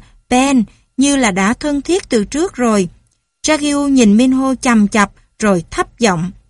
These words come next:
"Cậu tránh ra." Minho không lùi lại, mà cứ chằm chằm nhìn Ragyu. Tuy cậu thấy tức vì bị cướp mất cuộc trò chuyện với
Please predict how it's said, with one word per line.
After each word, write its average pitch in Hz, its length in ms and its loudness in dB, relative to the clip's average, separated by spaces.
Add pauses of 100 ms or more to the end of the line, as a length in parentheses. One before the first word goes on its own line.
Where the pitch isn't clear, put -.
(460)
"Cậu 185 200 -2
tránh 240 360 0
ra." 247 240 2 (760)
Minho 220 400 2
không 285 300 -6
lùi 226 200 0
lại, 175 360 -2 (260)
mà 233 100 2
cứ 349 160 0 (100)
chằm 214 240 0
chằm 196 320 0
nhìn 196 200 2
Ragyu. 285 680 -2 (440)
Tuy 233 200 4
cậu 202 240 -4
thấy 277 180 -8
tức 370 240 -4 (300)
vì 233 120 2
bị 180 140 0 (100)
cướp 330 260 -4
mất 359 200 -6
cuộc - 200 -2
trò 202 160 -2
chuyện 180 280 -4
với 269 140 -6